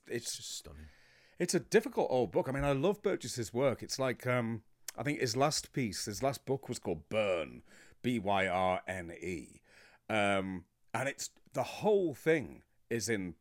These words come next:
Speaker 1: i-, it's poetry. It's all rhyming couplets all the way through, but told perfectly, and you get so used to that style. But when you look at Clockwork Orange,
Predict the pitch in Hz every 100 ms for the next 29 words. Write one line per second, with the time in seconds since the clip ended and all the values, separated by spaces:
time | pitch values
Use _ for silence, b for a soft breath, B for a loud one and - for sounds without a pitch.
0 | _ - 120 - 104 - 156 131 - 71
1 | 73 127 139 120 120 123 101 92 131 -
2 | 92 - 107 90 87 85 - 107 - B
3 | B B - 110 - 170 180 120 - 123
4 | 131 - - 82 85 95 123 - - 165
5 | 143 127 - 78 82 - - 123 113 57
6 | - B B B B B B B _ _
7 | 147 160 - - 147 170 180 160 190 202
8 | 170 143 123 139 156 98